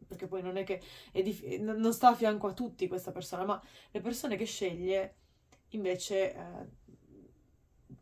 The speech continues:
le, gli piace sostenerle, vuole sostenerle, vuole accertarsi che abbiano il meglio, vuole accertarsi che stiano, accertarsi che stiano bene. Quindi questa è l'energia che vedo.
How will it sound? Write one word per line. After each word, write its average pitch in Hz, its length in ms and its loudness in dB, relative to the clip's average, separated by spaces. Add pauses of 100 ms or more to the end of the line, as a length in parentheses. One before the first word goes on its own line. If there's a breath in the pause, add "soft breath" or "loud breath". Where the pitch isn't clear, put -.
(220)
le, 202 300 -2
gli 208 160 -4
piace 277 240 -2
sostenerle, 175 800 -6 (300 loud breath)
vuole 240 340 0
sostenerle, 185 600 -2
vuole 208 220 2
accertarsi 226 800 -4
che 208 360 0
abbiano 196 400 -2
il 190 80 -4
meglio, 190 420 -2
vuole 190 220 0
accertarsi 196 460 -6
che 190 100 -4
stiano, 175 300 -10
accertarsi 190 760 -6
che 185 80 -2
stiano 165 320 -8
bene. 165 360 -10 (440 loud breath)
Quindi 208 180 0
questa 294 280 2
è - 20 4
l'energia 185 440 2
che 185 120 -4
vedo. 208 460 0